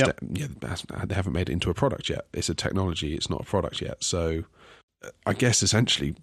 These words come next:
Speaker 2: <laughs> these phones that we're seeing from, you know, Huawei and Samsung, oh, they're almost like public betas in a way.
Speaker 1: Yes.
Speaker 2: Um,
Speaker 1: Yeah, they
Speaker 2: they're
Speaker 1: are.
Speaker 2: just willing to do it.
Speaker 1: Quite expensive ones.
Speaker 2: Oh, yeah, especially the Huawei. Apparently that, um,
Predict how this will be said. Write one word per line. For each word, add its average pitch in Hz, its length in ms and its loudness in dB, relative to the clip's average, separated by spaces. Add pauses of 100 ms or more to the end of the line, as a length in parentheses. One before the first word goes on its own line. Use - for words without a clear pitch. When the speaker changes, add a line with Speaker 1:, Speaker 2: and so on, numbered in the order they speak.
Speaker 2:
<laughs> - 720 -14
these 107 180 2
phones 92 420 0
that - 100 2
we're 87 120 -2
seeing 90 480 0
from, 85 380 -2
you 85 100 -2
know, 82 80 -2
Huawei 87 400 -2
and 82 80 -4
Samsung, 87 540 -2 (1080)
oh, 101 200 4
they're 107 140 4
almost 127 320 4
like 101 160 0
public 101 320 0
betas 110 500 2 (180)
in 120 120 2
a 123 40 6
way. 143 280 2 (600)
Speaker 1:
Yes. - 400 2
Speaker 2:
Um, 92 520 0
Speaker 1:
Yeah, 120 200 0
they 120 80 2
Speaker 2:
they're 123 100 6
Speaker 1:
are. 123 100 8
Speaker 2:
just - 160 2
willing 107 320 6
to - 100 0
do 107 200 4
it. 87 40 4
Speaker 1:
Quite 143 160 6
expensive 131 640 6
ones. 147 460 6
Speaker 2:
Oh, 120 360 -4
yeah, - 180 -4
especially - 360 2
the 127 60 0
Huawei. 127 500 2
Apparently 151 380 2
that, 120 220 2
um, 104 540 0